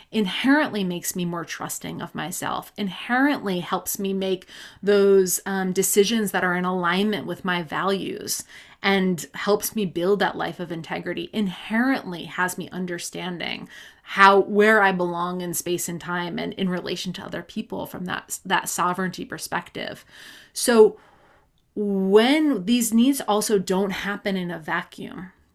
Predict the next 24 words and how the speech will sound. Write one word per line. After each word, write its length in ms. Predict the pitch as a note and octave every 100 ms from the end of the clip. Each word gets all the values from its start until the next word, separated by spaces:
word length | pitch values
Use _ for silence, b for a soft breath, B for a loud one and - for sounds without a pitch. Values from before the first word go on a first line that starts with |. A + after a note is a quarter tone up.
| _ _
and 460 | A3+ A3 A3 G#3+ G3+
there 240 | F#3+ A#3
may 280 | A3+ A3 C4
be 140 | C#4 D4
a 80 |
part 320 | B3 - G#3 G#3
of 160 | G3+
your 140 | F#3+ F#3
life 420 | E3 F#3 F#3+ -
where 320 | F3+ F3 F3
you're 380 | F3 D#3 G3+ A3
really 300 | F#3 F3 F3
lacking 800 | - - F3+ - F#3 F#3+ G#3 A3
in 120 | G3 F3+
that 200 | E3+ -
direction. 640 | E3 - - - G#3+ A#3
For 160 | A#3
many 400 | G#3 G3 G3 B3
of 100 | C4+
us, 420 | F3 E3+ E3 - - B B B B B B B B B B _
our 160 | G#3
need 280 | F#3+ F#3+ A3+
to 80 | C#4+
belong 800 | A3 F#3+ F3 E3+ F3 G3 C4 C#4+